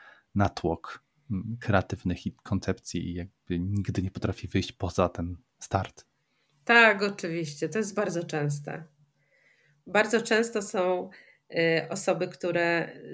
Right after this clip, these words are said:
Speaker 2: są typem wizjonerów i one mają
Speaker 1: Mhm.
Speaker 2: wtedy bardzo dużo pomysłów. Po prostu jeden pomysł za drugim. Ja wtedy zawsze zachęcam,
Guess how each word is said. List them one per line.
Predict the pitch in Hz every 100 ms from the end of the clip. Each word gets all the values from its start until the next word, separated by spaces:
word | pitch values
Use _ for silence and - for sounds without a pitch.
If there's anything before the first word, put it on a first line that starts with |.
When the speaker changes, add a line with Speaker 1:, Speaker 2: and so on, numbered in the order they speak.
| -
Speaker 2:
są | 147 175
typem | 180 190 185 185
wizjonerów | 190 170 180 175 156 147 170 165 - _ _ _ _ _ _
i | 185
one | 185 185
mają | 180 175
Speaker 1:
Mhm. | 175
Speaker 2:
wtedy | 185 175
bardzo | 151 180 175 175
dużo | 165 160 165
pomysłów. | 160 165 165 156 160 160 202 - _ - - _ _ _ _ _ _ 170 165
Po |
prostu | 185 196 208
jeden | 190 190 185
pomysł | 196 185 180 170
za | - 180
drugim. | 175 165 156 196
Ja | 190
wtedy | 202 175 175
zawsze | 180 - 175
zachęcam, | 170 151 175 175 170 160 156